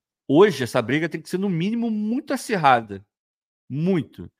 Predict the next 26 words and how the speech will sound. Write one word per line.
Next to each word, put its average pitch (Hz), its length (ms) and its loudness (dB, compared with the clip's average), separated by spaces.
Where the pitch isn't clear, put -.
Então, 143 220 -2
esse 143 100 -6
tipo 165 140 -14
de 160 80 -8
coisa 165 180 -4
a 160 40 -8
gente 165 180 -10
tem 180 100 -8
que 170 100 -18
ver 170 100 -4
acontecer. 175 720 -4
E, 120 720 0
e 131 80 -4
o - 20 -4
Botafogo, 147 560 -6
eu 123 380 -4
concordo 156 400 0
que 175 60 -8
não 160 80 -4
tem 156 120 -6
que 151 80 -8
entrar 147 260 0
em 151 40 0
leilão, 147 420 2
mas, 117 440 -2
porra, 117 260 0